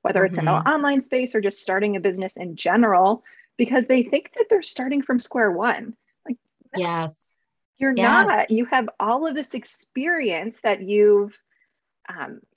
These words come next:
Speaker 1: gained from not only your life up until this point, but you're, if you've worked in any job anywhere, whether you were a hostess, you washed cars,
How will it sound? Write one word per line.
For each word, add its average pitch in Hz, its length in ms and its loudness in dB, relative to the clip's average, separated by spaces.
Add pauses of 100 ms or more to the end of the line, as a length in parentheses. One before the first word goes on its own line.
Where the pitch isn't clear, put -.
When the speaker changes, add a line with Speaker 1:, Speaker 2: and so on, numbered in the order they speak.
Speaker 1:
gained 220 340 -4
from 208 160 -2
not 202 220 0
only 196 360 -6
your 175 340 -4
life 214 460 -6 (100)
up - 160 -2
until 185 280 -4
this 180 160 -6
point, 196 400 -6
but 208 200 4 (100)
you're, 202 320 2
if 208 160 0
you've 202 200 0
worked 202 280 0
in 233 140 -2 (120)
any 302 300 -4
job 180 360 0 (220)
anywhere, 220 560 0
whether 196 240 -2
you 190 200 -2
were 196 280 0 (480)
a 285 60 -2
hostess, - 640 -4
you 208 140 0
washed 233 360 0
cars, 247 720 -2